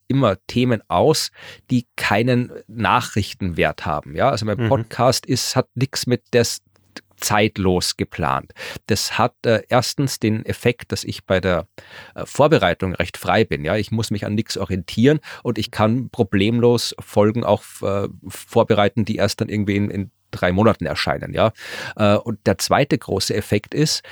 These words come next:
Speaker 1: dass man den Podcast auch jederzeit anhören kann, jede Folge. Wenn ich jetzt irgendwie so einen News-Podcast mache oder irgendwas zu allgemeinen Themen,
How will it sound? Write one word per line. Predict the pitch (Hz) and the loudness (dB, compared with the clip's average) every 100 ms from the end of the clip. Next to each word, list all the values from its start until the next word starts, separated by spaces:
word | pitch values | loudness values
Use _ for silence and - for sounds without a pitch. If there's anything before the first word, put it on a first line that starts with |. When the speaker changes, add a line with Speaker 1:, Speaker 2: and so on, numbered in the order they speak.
| - | -16
Speaker 1:
dass | - 117 | -6 -2
man | 156 | 2
den | 160 | 0
Podcast | - 135 - 151 - | 0 -2 0 -4 -2
auch | 135 147 - | -2 -2 -2
jederzeit | - 92 107 131 - 139 _ | -8 -2 2 2 0 -2 _
anhören | 117 160 127 98 90 | 0 2 4 2 2
kann, | 85 85 | -2 -2
jede | 85 90 | -2 -4
Folge. | - 87 82 92 | -2 -4 -4 -6
Wenn | 107 | -2
ich | 120 | -2
jetzt | 117 | 0
irgendwie | 139 | 0
so | 127 | 2
einen | 120 104 110 | 4 4 4
News-Podcast | 135 185 - 95 - - 95 - | 4 4 2 -2 0 0 0 2
mache | 101 123 117 | 0 0 0
oder | 113 | -2
irgendwas | 110 107 | -2 0
zu | - | 2
allgemeinen | 110 117 117 104 | 2 2 0 -2
Themen, | - 147 120 | 2 4 4